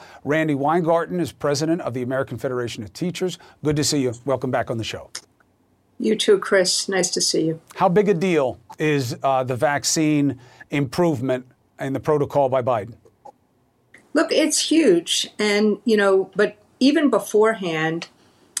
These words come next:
Speaker 2: we had just done some polling of our members, and about twenty-five percent of our members, or twenty to twenty-five percent, had gotten vaccines already. The really good news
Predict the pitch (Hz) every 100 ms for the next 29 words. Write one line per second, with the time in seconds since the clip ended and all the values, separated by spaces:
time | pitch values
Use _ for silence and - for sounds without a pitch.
0 | - 226 233 220 220 220 - 226 202 196
1 | 180 - 185 202 185 170 170 165 175 214
2 | 233 202 160 165 - - - 185 196 196
3 | 175 170 185 175 180 175 175 170 160 170
4 | 175 165 - 160 156 240 240 240 - 196
5 | 180 175 160 175 - 165 170 143 160 156
6 | 170 160 156 - 165 156 139 135 147 202
7 | - - - _ - 180 185 214 240 240
8 | 233 214 202 226 302 -